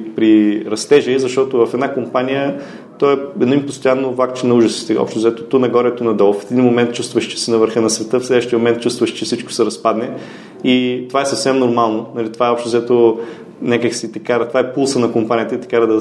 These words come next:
да усещаш, че си жив <laughs> до някъде. И, а, човек трябва да има постоянството и да не се отказва. За мен това е най-важното качество, защото компаниите, които не се справят, са те, които се отказват.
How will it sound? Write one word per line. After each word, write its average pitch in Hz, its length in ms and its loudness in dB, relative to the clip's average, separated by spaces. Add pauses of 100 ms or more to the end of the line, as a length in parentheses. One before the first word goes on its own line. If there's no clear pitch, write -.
(140)
да 113 160 -6
усещаш, 123 360 -2
че - 80 -8
си 113 160 -8
жив 113 300 0 (680)
<laughs> 127 80 -4
до 120 80 0
някъде. 113 420 -2 (480)
И, 143 720 4 (880)
а, 123 340 0 (680)
човек 147 360 2
трябва 156 200 2
да 147 80 -2
има 151 120 -2
постоянството 143 920 0 (120)
и 139 400 4
да 120 80 4
не 120 80 2
се 127 100 -2
отказва. 107 400 0 (440)
За 113 140 -2
мен 127 220 -2
това 131 160 0
е 127 40 0
най-важното 117 480 0
качество, 110 360 -2
защото 135 500 4 (440)
компаниите, 135 480 -2
които 135 260 -6
не 117 60 -4
се 123 140 -2
справят, 120 320 -2
са - 120 -10
те, 117 140 2
които 110 160 -2
се - 60 0
отказват. - 500 -4